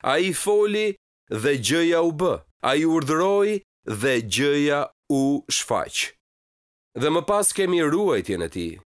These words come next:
Sa nga ju e dini që kjo botë qëndron me anë të fuqisë së Zotit? Zoti që krijoi universin është ai që sipas dhjatës së re,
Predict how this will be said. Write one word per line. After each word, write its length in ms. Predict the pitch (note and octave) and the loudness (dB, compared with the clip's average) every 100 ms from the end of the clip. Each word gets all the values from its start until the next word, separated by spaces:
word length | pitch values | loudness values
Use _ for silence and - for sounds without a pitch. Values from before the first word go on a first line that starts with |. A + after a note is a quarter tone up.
| _ _ _ | _ _ _
Sa 220 | - - A3 | -2 0 2
nga 120 | G#3+ | 2
ju 240 | G3 F3 D3 | 2 2 0
e 60 | |
dini 420 | A#2 G2+ E2 D#2+ D2 | -2 -4 -4 -4 -6
që 200 | - B2+ - | -4 -6 -2
kjo 180 | F#3 E3+ | -2 -2
botë 320 | C3 F3 D#3 | -2 -2 0
qëndron 420 | F3 D3+ G#2+ F2 - - | -2 0 0 0 -4 -2
me 160 | A#2 B2+ _ | -2 -2 _
anë 440 | C3+ D#3 E3 E3+ - | -2 2 2 -2 -2
të 100 | D3 | -4
fuqisë 680 | - B2+ - D3 D3 - - | -2 -4 -2 0 0 -2 0
së 260 | - C#3+ | 0 2
Zotit? 520 | B2+ C#3 D3+ - C2+ - _ _ _ _ _ _ _ - | 0 0 0 -2 -12 -12 _ _ _ _ _ _ _ -2
Zoti 480 | - G3 G#3 G3 D#3+ | 0 2 0 -2 -4
që 160 | D#3+ | -4
krijoi 360 | E3 D#3 F3 D#3+ | -2 0 2 2
universin 680 | D#3+ D#3 A#2+ D#2+ - F#2 F2+ - - - | 0 0 -2 -2 -2 -2 -6 -10 -10 -2
është 260 | E3+ - | 0 2
ai 200 | E3+ D#3 G2+ E2 _ | 2 2 0 -4 _
që 180 | - C#3 | -2 0
sipas 480 | - B2+ C#3+ E3 B2+ | 0 0 0 0 0
dhjatës 480 | D3+ F3 E3 E3 | 0 0 0 0
së 120 | - C#3+ | 0 0
re, 120 | G2+ | 0